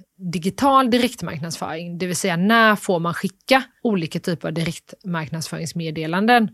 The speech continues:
Och, och då menar jag alltså specifikt då, eh, nyhetsbrev eller meddelanden till en inkorg i till exempel sociala medier. Det är direktmarknadsföring. Och där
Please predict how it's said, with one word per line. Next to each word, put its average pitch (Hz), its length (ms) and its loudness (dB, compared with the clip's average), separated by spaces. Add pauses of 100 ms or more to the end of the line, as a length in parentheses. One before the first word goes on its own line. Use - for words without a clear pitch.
(140)
Och, 240 180 2
och 247 100 6
då 262 120 6
menar 220 220 6
jag 175 80 2
alltså 170 180 -2
specifikt 208 760 -2
då, 165 240 -4 (220)
eh, 175 160 -8
nyhetsbrev 214 1300 4
eller 170 380 0 (200)
meddelanden 190 1000 2
till 160 380 -4
en 180 180 -4
inkorg 220 880 4
i 170 440 -2
till 180 140 -4
exempel 160 280 -2
sociala 160 460 -2
medier. 165 460 -4 (340)
Det 196 360 6
är 160 40 -2
direktmarknadsföring. 170 960 -6 (180)
Och 220 120 0
där 254 380 8